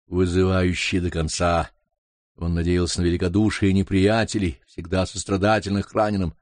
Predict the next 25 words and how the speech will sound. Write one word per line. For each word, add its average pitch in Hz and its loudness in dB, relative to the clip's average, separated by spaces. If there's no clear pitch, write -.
«Мы 98 2
увидим», 107 2
глухо 80 -6
ответил 76 -8
Поль, 78 -6
и - -20
хладнокровно, 90 -4
без 82 -4
малейшего 117 2
колебания, 107 0
мальчик 104 0
приставил 95 0
дуло 92 0
своего 92 -2
ружья 95 0
к - -14
виску 95 -2
майора 95 2
и 98 0
выстрелил. 85 -8
Череп 156 2
англичанина 120 2
разлетелся 101 0
на 92 0
куски, 139 -2